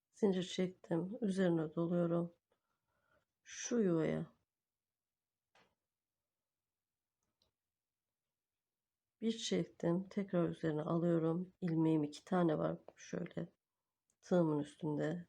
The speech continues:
Tekrar üzerine alıyorum. Bir kere çektim. Kalan üç ilmeğin hepsini bir çekiyorum. Bir, iki, üç,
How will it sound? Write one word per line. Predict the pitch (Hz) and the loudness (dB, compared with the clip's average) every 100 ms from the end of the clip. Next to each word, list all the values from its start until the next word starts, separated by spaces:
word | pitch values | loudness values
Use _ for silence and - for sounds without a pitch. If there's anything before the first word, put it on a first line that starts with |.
| _ | _
Tekrar | 214 214 160 147 | -6 -4 -2 -4
üzerine | - 151 147 | -2 -2 0
alıyorum. | 160 165 165 165 180 - _ _ _ _ _ _ _ - - - _ _ _ _ _ _ _ _ _ _ _ _ _ _ _ _ _ _ _ _ _ _ _ _ _ _ _ _ _ _ _ _ | -2 0 0 0 -2 -6 _ _ _ _ _ _ _ -20 -20 -20 _ _ _ _ _ _ _ _ _ _ _ _ _ _ _ _ _ _ _ _ _ _ _ _ _ _ _ _ _ _ _ _
Bir | 226 | -10
kere | - 202 151 | 0 2 2
çektim. | - 165 - - 175 180 196 _ _ _ _ _ _ _ | 0 -2 -2 0 0 2 -2 _ _ _ _ _ _ _
Kalan | 220 220 202 | 2 4 4
üç | 294 - 190 | 2 0 4
ilmeğin | 180 175 | 6 6
hepsini | 196 202 - 185 | 4 0 -2 -2
bir | 165 151 | -2 -6
çekiyorum. | 196 - - 190 - _ _ _ _ _ _ _ _ _ _ _ _ _ _ _ _ _ _ | -10 -10 -10 -12 -14 _ _ _ _ _ _ _ _ _ _ _ _ _ _ _ _ _ _
Bir, | 185 175 175 - _ _ _ | -2 0 -2 -12 _ _ _
iki, | 190 - 160 165 - _ _ _ _ _ _ _ _ _ - | -20 -10 -6 -6 -6 _ _ _ _ _ _ _ _ _ -14
üç, | 175 - - - | -14 -12 -16 -16